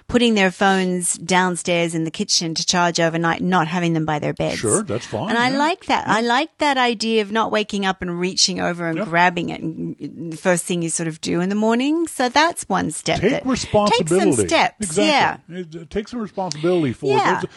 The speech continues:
Speaker 2: There's, there's things controlling my life. Well,
Speaker 1: Mm-hmm.
Speaker 2: it's just a thing. Make it
Speaker 1: Yeah.
Speaker 2: not control your life.
Speaker 1: Well, and I have a f-, some people that I know that have absolutely made the decision that they're off social media.
Speaker 2: Sure.
Speaker 1: And, and s-, one young gal,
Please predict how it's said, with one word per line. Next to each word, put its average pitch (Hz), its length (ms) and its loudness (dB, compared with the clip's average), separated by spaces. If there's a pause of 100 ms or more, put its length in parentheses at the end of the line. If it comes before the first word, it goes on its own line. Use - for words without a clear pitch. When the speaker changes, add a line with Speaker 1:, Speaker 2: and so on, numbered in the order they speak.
Speaker 2:
There's, 320 160 2
there's - 20 -12
things 311 220 -2
controlling 285 360 2
my 277 100 4
life. 277 320 2
Well, 226 220 -2
Speaker 1:
Mm-hmm. 247 140 -6
Speaker 2:
it's - 180 -10
just 233 160 -8
a 214 60 -10
thing. 147 540 2 (400)
Make 143 160 2
it 370 40 4 (100)
Speaker 1:
Yeah. 440 80 4
Speaker 2:
not - 220 2
control 123 340 2
your 80 140 -6
life. - 360 -16
Speaker 1:
Well, 302 220 4
and 302 160 4
I 311 120 6
have 302 240 2
a 233 120 0
f-, - 0 - (220)
some 240 240 2
people 226 320 2
that 208 120 4
I 196 200 4
know 190 580 4
that 196 260 0
have 196 280 2 (100)
absolutely 202 720 2
made 180 280 0
the 196 80 -2
decision 185 500 0
that - 100 -4
they're 180 100 2
off 208 200 4
social 240 360 0
media. 262 360 0
Speaker 2:
Sure. 262 180 2 (100)
Speaker 1:
And, 214 220 4
and 220 200 4
s-, - 120 -6
one 214 600 2
young 180 260 4
gal, 165 420 0